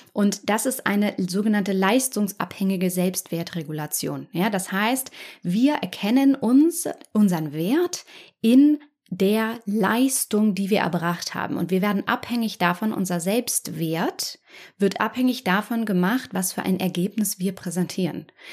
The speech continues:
Das heißt, je nachdem, was unsere Eltern, unsere LehrerInnen,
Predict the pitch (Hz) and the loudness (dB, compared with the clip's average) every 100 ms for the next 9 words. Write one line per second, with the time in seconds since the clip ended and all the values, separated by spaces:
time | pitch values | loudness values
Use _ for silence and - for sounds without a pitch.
0 | - - 175 180 185 269 285 - _ 202 | -12 -6 -4 0 2 2 2 -4 _ 2
1 | 285 294 285 285 160 151 - - - 180 | 4 4 2 2 2 -2 -12 -20 -4 0
2 | 247 254 - - _ - 185 180 175 - | 0 0 -8 -12 _ -2 0 0 0 0
3 | 233 233 - 202 190 185 180 180 - - | 2 0 -2 -4 -2 0 0 -4 -12 -14
4 | - 185 175 175 170 165 160 160 175 _ | 0 2 2 0 -4 -4 -4 -6 -8 _
5 | _ _ _ _ _ - 214 247 254 247 | _ _ _ _ _ -4 2 6 6 4
6 | 226 - 240 226 214 208 202 202 202 | 0 0 2 4 4 4 4 2 -2